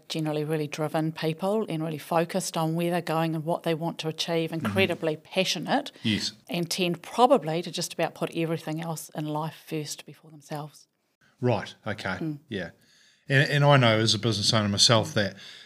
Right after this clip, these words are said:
Speaker 2: you know, the business, the focus of the business takes up a huge portion of my mental energy and, I guess, energy full stop. Uh, and, and, you know, it sort of can be very dominant in one's view when you, and other things can slide out of you pretty easily,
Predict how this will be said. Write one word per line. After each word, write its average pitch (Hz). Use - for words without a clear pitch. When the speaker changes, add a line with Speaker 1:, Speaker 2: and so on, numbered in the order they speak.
Speaker 2:
you 117
know, 107
the 107
business, 117
the 104
focus 135
of 104
the 104
business 107
takes -
up 95
a 110
huge 110
portion 104
of 92
my 104
mental 104
energy 101
and, 95
I 101
guess, 92
energy 104
full 98
stop. -
Uh, 107
and, 107
and, 107
you 110
know, 104
it 104
sort 104
of 98
can 110
be 104
very 98
dominant 104
in 98
one's 98
view 104
when 98
you, 101
and 98
other 107
things 101
can 98
slide 123
out 180
of 117
you 95
pretty 85
easily, 82